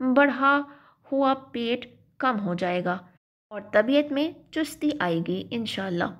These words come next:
गंजपन के लिए नुस्खा पेश खिदमत है।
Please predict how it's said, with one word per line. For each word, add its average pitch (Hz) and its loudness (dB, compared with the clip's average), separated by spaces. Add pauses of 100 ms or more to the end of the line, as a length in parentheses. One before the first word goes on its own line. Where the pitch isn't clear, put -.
(1040)
गंजपन 269 2
के 220 0
लिए 220 -2
नुस्खा 214 -2
पेश 185 -2 (120)
खिदमत 170 -4
है। 160 -2